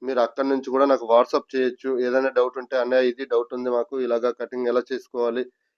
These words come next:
ఏ దేనికోసమైనా సరే, ఏ బ్లౌజ్ కటింగే కాదు, ఏ కటింగ్ అయినా సరే నాకు మెసేజ్ అయితే చేయొచ్చు. అందరికీ నేను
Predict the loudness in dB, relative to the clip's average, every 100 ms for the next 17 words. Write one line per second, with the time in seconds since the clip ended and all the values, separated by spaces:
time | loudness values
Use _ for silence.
0 | _ _ -2 2 2 4 4 4 4 2
1 | 2 2 4 2 2 2 2 2 0 -6
2 | 0 2 2 0 -2 0 -2 2 2 2
3 | 2 2 2 0 -2 0 0 -2 0 2
4 | 4 2 0 -2 0 -4 -4 -4 -4 -2
5 | -4 -2 0 0 -2 _ -20 _ _ _
6 | _ 0 4 6 6 6 8 8 8